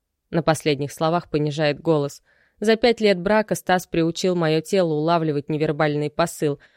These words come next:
Он намекает, а я уже прихожу в возбуждение. Мою кожу тут же обдаёт жаром, сбивается дыхание». Стас улавливает мою реакцию, довольно улыбается. В эту игру можно играть вдвоём.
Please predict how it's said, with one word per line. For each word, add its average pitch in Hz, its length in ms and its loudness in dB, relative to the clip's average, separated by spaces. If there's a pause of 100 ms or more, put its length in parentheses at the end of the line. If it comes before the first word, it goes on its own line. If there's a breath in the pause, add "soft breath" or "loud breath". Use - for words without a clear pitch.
Он 196 180 4
намекает, 185 600 4
а 156 60 4
я 160 180 4
уже 170 260 0
прихожу 156 460 -4
в 147 60 -6
возбуждение. 147 840 -2 (400)
Мою 170 260 4
кожу 180 380 0
тут 175 260 -4
же 156 100 0
обдаёт 151 440 0
жаром, 151 420 0 (240 soft breath)
сбивается 175 600 2
дыхание». 156 640 0 (280)
Стас - 360 0
улавливает 151 540 -2
мою 156 220 0
реакцию, 165 560 -2 (240 soft breath)
довольно 165 420 2
улыбается. 156 760 -2 (560)
В 202 80 0
эту 208 300 4
игру 190 240 2
можно 160 420 0
играть 147 320 0
вдвоём. 143 580 -2